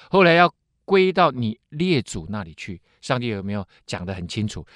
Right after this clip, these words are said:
就说，摩西，现在你要发动战争，而这个战争之后你就要死了。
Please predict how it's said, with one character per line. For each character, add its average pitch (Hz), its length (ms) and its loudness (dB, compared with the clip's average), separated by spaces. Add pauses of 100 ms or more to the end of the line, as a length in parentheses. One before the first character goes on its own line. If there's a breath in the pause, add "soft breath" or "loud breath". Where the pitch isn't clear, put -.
(140 loud breath)
就 135 100 -4
说， 143 180 2 (100)
摩 147 160 2
西， 185 260 0 (960 loud breath)
现 185 260 4
在 170 260 2 (420)
你 113 100 -2
要 143 100 2
发 139 160 2
动 127 160 0
战 107 160 -2
争， 95 220 -8 (840)
而 139 240 2 (180)
这 175 100 0
个 147 160 0 (240)
战 160 200 0
争 143 180 -2
之 - 140 -8
后 135 280 -2 (380)
你 98 100 -6
就 107 120 -6
要 95 120 -4
死 - 220 -12
了。 - 80 -20